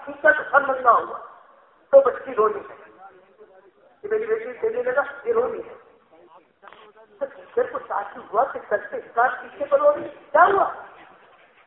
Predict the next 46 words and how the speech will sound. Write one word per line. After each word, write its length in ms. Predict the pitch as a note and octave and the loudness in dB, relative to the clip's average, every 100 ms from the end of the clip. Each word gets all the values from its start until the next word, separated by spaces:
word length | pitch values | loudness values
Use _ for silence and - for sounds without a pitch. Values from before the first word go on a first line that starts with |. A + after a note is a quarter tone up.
| _ _ - | _ _ -2
تو 80 | C#4 | 0
بچی 300 | A#3 A#3 C#4+ | 0 -2 -10
کہنے 320 | B3 B3 B3 | -4 -2 -2
لگی، 260 | A#3 D#4 | -4 -6
میں 180 | C4+ B3 | -4 -2
نے 80 | C4 | -2
اپنی 220 | C4 C#4 | -4 -6
اماں 240 | A3+ A3+ B3+ B3+ | -4 0 0 0
سے 60 | - | -8
سنا 240 | - A#3+ | -4 2
ہے، 100 | C4+ D4 - - | 2 2 -6 -6
اگر 180 | A3 B3+ - | -2 -2 2
سر 180 | C4+ C4+ | 0 2
کے 80 | A#3+ | 2
بال 180 | A#3 A#3+ | 2 2
کھلے 300 | - A#4 A#3+ | -2 -2 0
ہوں 180 | A#3+ D#4+ | 0 -2
گے 80 | D#4 - - | -4 -4 -8
تو 80 | D4 | -2
جہنم 300 | C4+ A#3+ D4 | 0 2 0
میں 100 | C#4+ C4+ | 2 0
جائیں 160 | A3 G3+ | 0 -2
گے، 40 | A3+ - - | -10 -12 -2
میں 120 | E4 | -2
اس 100 | - | 4
کو 120 | F4+ | 6
رو 160 | D#4 C#4+ | 8 8
رہی 160 | - | 6
ہوں۔ 140 | - - - - _ _ _ _ _ _ - _ _ _ _ _ _ _ | -2 -14 -20 -20 _ _ _ _ _ _ -20 _ _ _ _ _ _ _
تو 80 | - | -8
ٹیچر 380 | - - - G#4+ | -8 -10 -8 -8
نے 80 | C4 - | -6 -4
کہنے 220 | G#3+ A3 | -4 -2
لگی، 200 | A3 G#3 | -4 -4
اللہ 220 | - A#3+ A#3 | -8 -6 -6
کی 80 | B3 G#3+ | -8 -12
بندی، 260 | G3+ C#4+ C4+ - - | -12 -14 -18 -20 -8
میں 140 | A3+ | -4
بچی 360 | A3+ G#3 - E4+ | -4 -6 -8 -10
تجھے 280 | D4+ C#4 D4+ - - | -8 -4 -4 -6 0
جنت 260 | C4+ C4+ D#4 | 2 2 -2
کی 60 | D#4 | -4
جانب 280 | C#4 D4+ - | -4 -4 -6
کی 60 | D#4 | -2
کیا 180 | E4+ | 2
خبر؟ 260 | F4 F4 E4 | 4 2 -2